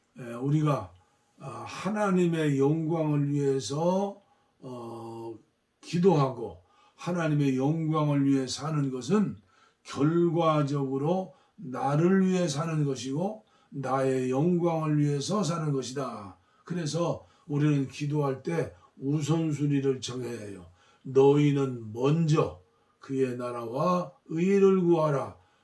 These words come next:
그리하면 이 모든 것을 너희에게 더하시리라." 어, 기도도 그렇고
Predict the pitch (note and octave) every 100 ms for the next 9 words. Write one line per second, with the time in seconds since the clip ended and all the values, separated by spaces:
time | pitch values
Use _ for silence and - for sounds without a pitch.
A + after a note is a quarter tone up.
0 | _ - C#3 C3+ C3 B2 B2 B2 A#2+ B2
1 | C#3 E3 F#3 F3+ F3+ E3+ D#3+ C#3+ F#3+ A#3+
2 | B3 _ _ - C#3 B2+ B2 A#2+ A#2 B2
3 | C#3 E3 D#3+ D3 B2 B2 A#2 A2+ A2 G#2
4 | F#2 _ _ _ - - A2 G#2+ G#2+ G#2
5 | - D3 D3 F3 D3+ D3+ C3+ C#3 C3+ -
6 | E3 F#3+ -